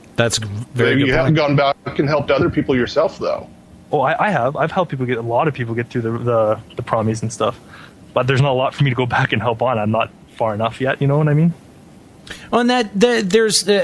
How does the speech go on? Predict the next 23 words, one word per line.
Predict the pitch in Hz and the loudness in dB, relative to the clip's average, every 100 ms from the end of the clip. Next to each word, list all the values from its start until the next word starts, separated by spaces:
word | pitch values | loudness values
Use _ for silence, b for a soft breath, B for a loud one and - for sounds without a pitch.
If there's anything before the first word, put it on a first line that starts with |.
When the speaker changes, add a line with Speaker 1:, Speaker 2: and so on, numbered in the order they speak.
| 165 | 2
Speaker 1:
you | 190 170 175 | 0 2 2
know, | 143 | 2
there's | 139 160 175 170 | 2 2 4 2
another, | 165 151 143 139 135 | 2 2 2 4 4
uh, | 131 127 | 4 2
interesting | 127 151 135 143 160 143 | 2 0 2 0 2 2
idea. | 131 131 160 196 123 | 2 0 2 2 2
You | 104 147 | 2 0
know, | 139 131 | 2 0
Speaker 2:
<clears throat> | 127 | 2
Speaker 1:
um, | 151 139 120 B B | 2 2 -2 B B
with | 160 208 - | 0 0 2
the, | 214 190 180 | 2 4 4
uh, | 170 156 147 | 4 4 2
with | 160 196 | 2 0
the | 202 175 | 2 2
addition | 135 196 226 - 196 170 156 | 4 2 4 2 2 2 0
of | 147 151 143 139 120 | 2 2 4 2 2
the | 131 131 127 | 2 2 2
add-on | - 175 294 294 160 127 | 0 0 4 4 4 2
scenarios, | 117 - 117 110 110 113 120 131 | 2 2 2 2 4 4 2 2
we | 147 156 | 2 2
saw | - 165 151 147 | 2 2 2 0